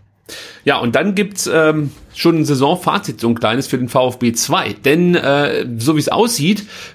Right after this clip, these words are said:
wird die Saison in der Oberliga nicht neu gestartet. Äh, die baden-württembergischen Landesverbände wollen den Spielbetrieb im Amateurfußball aufgrund der Corona-Pandemie abbrechen.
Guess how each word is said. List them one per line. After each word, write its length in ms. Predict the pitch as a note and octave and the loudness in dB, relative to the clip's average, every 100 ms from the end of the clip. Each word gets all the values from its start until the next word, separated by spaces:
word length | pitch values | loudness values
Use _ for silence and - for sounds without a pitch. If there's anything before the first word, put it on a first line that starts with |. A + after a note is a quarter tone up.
| - | 0
wird 380 | D3 F#3 - - | 0 0 -6 -4
die 220 | D#3 D3 | -2 -2
Saison 420 | C#3 C#3 C#3+ E3+ | 0 2 2 2
in 80 | C#3+ | 0
der 120 | C3+ | 2
Oberliga 440 | E3 D#3+ D3+ D3 C3 | 2 2 2 2 2
nicht 480 | C#3+ G3+ - - - | 2 0 -2 -6 0
neu 240 | A2+ G#2 | 2 4
gestartet. 680 | G2 - F2+ F#2 C3 D#3+ - - - - - - | 2 -2 -2 0 0 -2 -6 -18 -20 -20 -14 -2
Äh, 460 | A#2 A2+ A2+ A2+ | 2 4 6 4
die 400 | A2 - A2+ A2+ | 2 0 2 2
baden-württembergischen 1400 | - A2 A#2+ A#2+ A2+ C3 - F3 A2 C3+ D3+ D#3 C#3+ C3 - | 2 0 0 0 -2 0 2 0 2 2 2 0 0 -2 -2
Landesverbände 1040 | G#2 D3+ G3 F#3 - D#3+ D3 D3+ E3+ D3 | -2 0 2 0 0 0 2 2 2 2
wollen 180 | C3+ D3 | 4 4
den 140 | C#3 | 2
Spielbetrieb 800 | A#2+ - F3 F3 - D#3+ E3+ - - | 0 0 0 0 0 -2 -2 -4 -4
im 280 | C#3+ C#3+ | -2 -2
Amateurfußball 1000 | C#3 C#3 B2 D#3 D#3+ D#3+ E3+ E3+ D3 D3 | -2 -2 0 2 2 2 -4 -2 0 0
aufgrund 520 | - - - F#3+ G#3 | 0 -4 0 2 4
der 320 | C#3 C#3 - A#2 | 2 2 0 -4
Corona-Pandemie 880 | - B2+ D#3 D3 - C#3+ C#3 C3 - | -4 0 0 0 -2 -2 0 -2 -2
abbrechen. 760 | B2+ - - D3+ E3+ F#3+ G#3+ | -4 -6 -2 -2 0 2 4